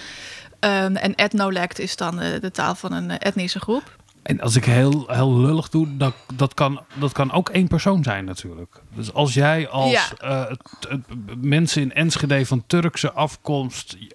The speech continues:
Speaker 2: als groep
Speaker 1: Ja.
Speaker 2: die met elkaar graag een bolen doet, een bepaalde taal
Speaker 1: Ja,
Speaker 2: hebt,
Speaker 1: ja,
Speaker 2: dan
Speaker 1: ja,
Speaker 2: is
Speaker 1: ja.
Speaker 2: dat
Speaker 1: Nou ja,
Speaker 2: een
Speaker 1: het pers-, het per-,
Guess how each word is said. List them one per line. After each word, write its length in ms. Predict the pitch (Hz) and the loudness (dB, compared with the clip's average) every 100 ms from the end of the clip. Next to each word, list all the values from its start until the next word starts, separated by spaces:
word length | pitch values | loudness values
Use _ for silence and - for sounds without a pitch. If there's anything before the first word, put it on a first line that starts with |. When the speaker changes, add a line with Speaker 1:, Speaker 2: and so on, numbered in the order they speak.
| _ _ _ | _ _ _
Speaker 2:
als 260 | 143 143 - | 0 0 0
groep 380 | 175 196 160 - 254 | 4 4 4 4 4
Speaker 1:
Ja. 320 | 208 175 - | 4 0 -6
Speaker 2:
die 200 | 143 156 | -4 0
met 200 | 147 160 | 2 0
elkaar 320 | 143 127 139 | -2 0 0
graag 220 | 127 147 127 | 2 0 2
een 140 | 123 | 2
bolen 340 | 143 170 156 | 4 4 4
doet, 220 | 123 135 147 | 4 2 2
een 80 | |
bepaalde 480 | 123 135 143 127 120 | 2 2 2 2 0
taal 160 | - 151 | 0 4
Speaker 1:
Ja, 160 | 135 196 | 4 4
Speaker 2:
hebt, 120 | 190 | 2
Speaker 1:
ja, 100 | 190 | 0
Speaker 2:
dan 100 | 185 | 0
Speaker 1:
ja, 100 | 185 | 2
Speaker 2:
is 80 | 180 | 2
Speaker 1:
ja. 60 | |
Speaker 2:
dat 80 | 180 | 2
Speaker 1:
Nou 100 | 190 | 4
ja, 60 | 202 | 4
Speaker 2:
een 40 | 208 | 2
Speaker 1:
het 140 | 208 | 0
pers-, 200 | 240 220 | -2 -4
het 160 | - 208 | -4 -4
per-, 200 | 220 202 | -2 -4